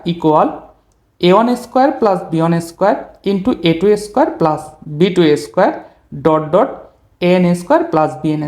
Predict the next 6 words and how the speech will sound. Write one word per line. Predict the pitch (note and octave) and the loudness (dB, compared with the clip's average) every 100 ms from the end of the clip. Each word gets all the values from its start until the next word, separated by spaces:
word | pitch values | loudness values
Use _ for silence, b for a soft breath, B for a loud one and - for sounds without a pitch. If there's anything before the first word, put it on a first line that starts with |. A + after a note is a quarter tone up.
| D3+ | -10
স্কয়ার। | - - - _ _ _ _ _ _ _ _ _ | -12 -12 -12 _ _ _ _ _ _ _ _ _
কোশ্চেনটা | B3+ B3+ D#4+ D#4+ D#4+ D#4+ | -2 0 0 2 0 0
খুবই | C4+ A3+ F#3 | -2 0 0
ইম্পর্টেন্ট, | F3 F3 E3 F3 E4+ - - - | 2 2 2 2 -2 -4 -16 -4
খুবই | F#3 F#3+ F#3 | -2 0 0
ইম্পর্টেন্ট, | G3+ A3 F#4+ | 0 0 -4